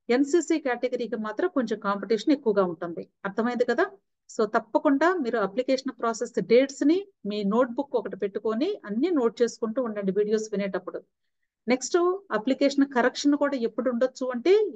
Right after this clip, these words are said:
April second week లో ఉండొచ్చు. application పెట్టడానికి last date అయిపోయిన తర్వాత ఒక వారం తర్వాత corrections ఏదైనా ఉంటే mistakes చేస్తే మీరు, అంటే డేటాని enter చేయటం తప్పు చేసినా లేదా మీ documents ని సరిగ్గా upload చేయకపోయినా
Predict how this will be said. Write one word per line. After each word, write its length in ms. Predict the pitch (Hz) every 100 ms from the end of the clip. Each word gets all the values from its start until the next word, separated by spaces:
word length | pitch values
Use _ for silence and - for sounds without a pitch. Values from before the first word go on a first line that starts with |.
| 214
April 340 | 214 233 240 277
second 280 | 208 208 233 214
week 180 | 214 302
లో 40 | 247
ఉండొచ్చు. 320 | 208 196 175 - 202 - _ _ _ _ - 185
application 540 | 185 233 247 240 233
పెట్టడానికి 500 | 233 233 233 226 220 208
last 240 | 190 196 214
date 160 | 214 208
అయిపోయిన 300 | 185 190 202 190
తర్వాత 340 | 190 190 190 330 415 208
ఒక 100 | 208 190
వారం 280 | 202 233 294 294
తర్వాత 320 | 254 220 220 311
corrections 460 | 226 226 - 262 - 208 208
ఏదైనా 280 | 202 214 220 196
ఉంటే 160 | 196 220 190
mistakes 400 | 190 233 226 - 208 -
చేస్తే 340 | 180 175 285 302
మీరు, 200 | 208 214 370 440 _ _ _ _ -
అంటే 140 | 196 208 202
డేటాని 380 | 202 226 226 208
enter 220 | 190 185 220
చేయటం 240 | 208 214 196
తప్పు 180 | 190 208
చేసినా 340 | 196 196 208 277 339 208
లేదా 180 | 196 196
మీ 80 | 185 196
documents 480 | 202 226 220 220 214
ని 60 | 220 196 -
సరిగ్గా 320 | 196 196 220 175
upload 320 | - 208 202 202
చేయకపోయినా 520 | 190 196 185 196